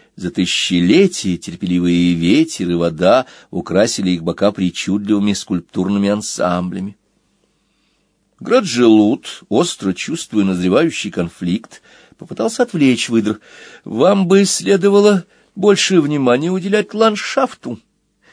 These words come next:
Видите, вон тот утёс?» Он показал на изъязвлённые бока тёмного клина, что торчал из песка, как гнилой дуб из десны. «Согласитесь, его контур очень похожи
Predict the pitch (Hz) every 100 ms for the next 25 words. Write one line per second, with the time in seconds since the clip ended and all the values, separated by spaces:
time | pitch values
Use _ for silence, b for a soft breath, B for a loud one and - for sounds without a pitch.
0 | b 95 101 127 202 285 277 269 247 -
1 | 226 - 151 - 117 - - - _ _
2 | - 104 107 - 107 110 107 110 98 95
3 | 117 98 104 113 117 107 101 101 95 98
4 | 107 98 - 101 101 98 98 - 98 101
5 | 147 160 165 160 _ _ - - 110 -
6 | 123 117 107 - 117 - - 117 113 101
7 | 95 110 110 95 110 101 113 95 92 104
8 | - - 110 110 B B B B - -
9 | 165 156 175 160 208 185 107 98 - 117
10 | 107 101 104 - 107 110 123 117 123 -
11 | 120 113 120 - 135 143